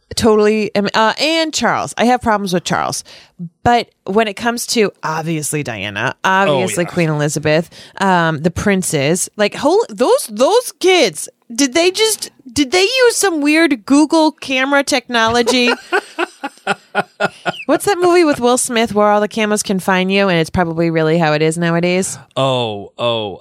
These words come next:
Speaker 2: um,
Speaker 1: But you know the movie. We're like,
Speaker 2: Oh, yeah, I know exactly
Speaker 1: yeah,
Speaker 2: the
Speaker 1: we're
Speaker 2: movie.
Speaker 1: like, "Anyone can find you." Did they just use that? Were they like, "Let's
Speaker 2: Uh,
Speaker 1: find children
Speaker 2: Enemy of
Speaker 1: that
Speaker 2: the
Speaker 1: look
Speaker 2: State.
Speaker 1: like
Speaker 2: Enemy of the State.
Speaker 1: William, Prince William and, and, and Harry"? Uh, 'cause they're, they're amazing. They're, they're bloody brilliant.
Speaker 2: By the way, Enemy of the State
Speaker 1: Yeah.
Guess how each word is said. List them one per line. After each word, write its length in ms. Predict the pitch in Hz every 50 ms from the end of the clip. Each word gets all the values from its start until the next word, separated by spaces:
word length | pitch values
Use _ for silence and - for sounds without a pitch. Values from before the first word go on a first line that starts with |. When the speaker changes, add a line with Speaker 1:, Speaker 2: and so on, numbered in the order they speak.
| 95
Speaker 2:
um, 360 | 110 113 107 101 101 98 92 -
Speaker 1:
But 100 | 147 185
you 80 | 233 233
know 100 | 240 233
the 80 | 202
movie. 280 | 190 226 262 226 170 135
We're 140 | 139 165 170
like, 160 | 170 160 156
Speaker 2:
Oh, 100 | 160 156
yeah, 160 | 147 151 123
I 40 | 120
know 140 | 120 120 120
exactly 340 | 120 113 127 127 131 147
Speaker 1:
yeah, 60 | - 123
Speaker 2:
the 100 | 117 110
Speaker 1:
we're 60 | 104
Speaker 2:
movie. 100 | 214 240
Speaker 1:
like, 200 | 233 233 226 - _
"Anyone 240 | 233 240 233 240 233
can 80 | 233
find 180 | - 220 214 214
you." 60 | 233
Did 220 | 214 185 240 247 220
they 140 | 285 294
just 220 | 247 277 285 - -
use 200 | 269 302 294 -
that? 180 | 202 165 135
Were 100 | - 185
they 120 | 185 202 202
like, 220 | 202 196 - 117
"Let's 280 | - 202 214 214 - -
Speaker 2:
Uh, 40 | -
Speaker 1:
find 220 | 233 240 254 240
children 360 | - - 247 190 151 160 165
Speaker 2:
Enemy 120 | 156 147 135
of 60 | 120
Speaker 1:
that 100 | 214 220
Speaker 2:
the 60 | 139
Speaker 1:
look 40 | 123
Speaker 2:
State. 80 | 107 208
Speaker 1:
like 500 | 196 190 185 185 170 - - - - 127
Speaker 2:
Enemy 240 | 135 135 139 139 135
of 80 | 127 120
the 60 | 120
State. 260 | - - - 214 208 220
Speaker 1:
William, 720 | 202 175 - - 190 208 214 247 247 247 247 233 220 214
Prince 280 | - 277 269 240 -
William 340 | 247 262 240 233 220 214 202 202
and, 220 | 196 185 180 175
and, 400 | - - 190 180 175 - - - -
and 120 | 196 214
Harry"? 500 | 214 233 233 233 226 202 170 165 175 175 _ _ _ _ _ _ _ _ _ - -
Uh, 40 | - - _ _ _ _ _ _ _ _ _
'cause 200 | - 262 226 -
they're, 220 | - 240 233 202 180
they're 160 | 175 220 214
amazing. 420 | 202 208 214 226 226 - - - _ _ _
They're, 260 | - 180 185 185 160 160
they're 160 | - 160 160
bloody 300 | 156 - 160 165 165 165
brilliant. 420 | - 170 170 165 156 147 147 131
Speaker 2:
By 120 | - 170 185
the 60 | 165
way, 100 | 131 113
Enemy 260 | 113 127 151 175 165
of 40 | 127
the 60 | 113
State 360 | - - - 131 135 147 - _ _ _ _
Speaker 1:
Yeah. 240 | - 156 165 202